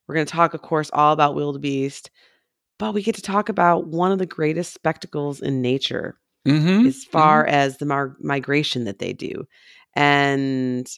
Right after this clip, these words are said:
Speaker 1: I watched a lot of videos this
Speaker 2: Yeah.
Speaker 1: week and just, uh,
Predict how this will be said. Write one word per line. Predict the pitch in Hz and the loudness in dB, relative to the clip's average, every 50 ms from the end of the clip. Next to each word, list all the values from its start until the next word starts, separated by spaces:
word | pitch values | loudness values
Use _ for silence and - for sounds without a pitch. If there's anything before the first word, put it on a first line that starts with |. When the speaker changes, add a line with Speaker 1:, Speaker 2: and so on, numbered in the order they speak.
| _ _ | _ _
Speaker 1:
I | - 131 156 160 | -2 0 2 2
watched | 156 156 156 156 - - - - - | 2 2 2 2 0 -4 -14 -12 -8
a | - - | -6 -4
lot | 156 151 156 160 165 170 170 180 | -4 -2 0 2 4 4 4 4
of | 180 | 2
videos | 165 175 180 175 175 170 170 170 175 170 156 | -2 -2 0 2 2 2 4 2 2 0 -2
this | 165 170 175 | -4 -6 -4
Speaker 2:
Yeah. | 101 90 | -4 -2
Speaker 1:
week | 85 156 151 156 147 - - | 0 0 0 0 0 0 -2
and | 139 135 127 | -2 -2 -2
just, | 139 143 - - - - - - | -4 -8 -8 -10 -14 -12 -6 -2
uh, | - - | -2 -2